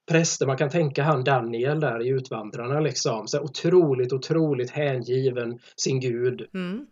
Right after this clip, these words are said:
Speaker 1: Och det är dem då vi skickar ut ur riket.
Speaker 2: Mm.
Speaker 1: Den tredje gången <laughs> de håller ett sånt här.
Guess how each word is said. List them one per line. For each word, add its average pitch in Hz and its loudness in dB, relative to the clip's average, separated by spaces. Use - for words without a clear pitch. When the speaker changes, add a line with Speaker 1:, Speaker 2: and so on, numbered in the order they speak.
Speaker 1:
Och 143 -2
det 139 2
är 139 0
dem 156 2
då 123 -2
vi 120 -6
skickar 139 -2
ut 131 0
ur 127 0
riket. 151 -2
Speaker 2:
Mm. 185 -6
Speaker 1:
Den 127 -4
tredje 131 2
gången 131 2
<laughs> - -10
de 196 2
håller 165 -2
ett 170 0
sånt 151 0
här. 135 2